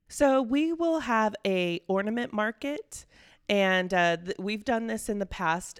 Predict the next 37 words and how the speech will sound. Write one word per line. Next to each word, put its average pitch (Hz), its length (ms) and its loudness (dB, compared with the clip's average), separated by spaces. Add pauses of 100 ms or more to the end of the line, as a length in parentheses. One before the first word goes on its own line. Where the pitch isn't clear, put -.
Um, 170 320 0
we 180 120 0
have 170 520 0 (460)
a 180 100 0
few, 208 640 -4
a 190 60 -4
few 233 200 -4
more 220 160 0
vendors 190 460 0
this 180 260 -4
year, 165 220 0
so 165 340 0
w-, 156 240 -6
we 180 100 -6
have 170 120 -2
a 165 40 -4
lot 165 240 0
of 180 80 -4
excited 160 540 -4
people 165 480 -4 (220)
wanting 190 280 0
to 190 80 -6
get 185 280 0
back 180 260 -2
out 165 220 -2
there 156 500 2
and, 151 460 -2 (340)
you 185 160 -2
know, 151 220 2
really 170 340 -2
just 165 260 -6
celebrate 170 520 0
the 170 80 -4
season. 151 560 -6
So 170 160 -2
we 165 100 -2
have 156 340 0